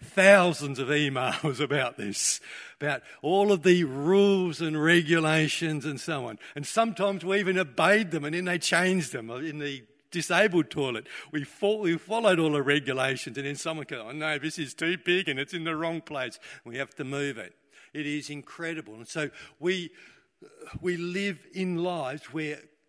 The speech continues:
people are controlling our lives to a huge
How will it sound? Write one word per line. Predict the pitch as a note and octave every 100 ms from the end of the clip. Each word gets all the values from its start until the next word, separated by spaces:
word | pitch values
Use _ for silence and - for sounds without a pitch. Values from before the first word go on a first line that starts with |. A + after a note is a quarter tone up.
| _
people | - G#3+ G#3 G#3 G#3 G3+ - C#3+
are | D#3+
controlling | D3+ - D3 - - E3+ D#3 D3+ D3+ D3
our | C3+ C3
lives | A#2+ A2 A#2 -
to | - D3+
a | C#3+ C3+
huge | A#2+ - - - F#3 F#3+ F#3 D3+ A2 -